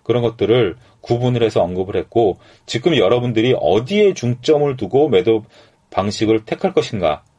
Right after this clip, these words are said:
그러한 부분들을 익힐 수 있는 방향에 대해서,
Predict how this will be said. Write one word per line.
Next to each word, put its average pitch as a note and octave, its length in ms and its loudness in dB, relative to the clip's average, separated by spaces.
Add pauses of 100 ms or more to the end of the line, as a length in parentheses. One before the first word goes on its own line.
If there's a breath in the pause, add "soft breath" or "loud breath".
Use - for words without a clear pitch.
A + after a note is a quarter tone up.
(200)
그러한 A2 260 0
부분들을 F#2 640 0 (200 soft breath)
익힐 A2 220 -2
수 - 140 -10
있는 F2+ 260 -6
방향에 F2+ 680 -8 (680 soft breath)
대해서, A2 560 -2